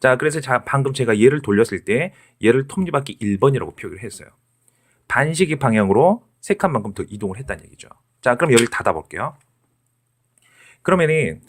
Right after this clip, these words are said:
어, 또 문제입니다. 얘가 반시계 방향만큼 톱니바퀴 세 개를 이동했어요. 자, 확인해 볼게요. 주황색, 초록색 톱니바-, 톱니가 한 바퀴를 삥 돌은 다음에 톱니바퀴 세 개만큼, 하나,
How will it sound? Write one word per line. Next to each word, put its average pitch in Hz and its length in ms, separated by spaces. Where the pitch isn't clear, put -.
어, 131 280
또 226 140
문제입니다. 120 680
얘가 127 680
반시계 165 520
방향만큼 110 1040
톱니바퀴 185 420
세 160 160
개를 151 200
이동했어요. 104 540
자, 120 140
확인해 175 260
볼게요. 127 420
주황색, 139 600
초록색 - 420
톱니바-, 139 500
톱니가 151 680
한 190 200
바퀴를 180 420
삥 156 300
돌은 135 240
다음에 120 640
톱니바퀴 160 420
세 196 140
개만큼, 87 420
하나, 127 340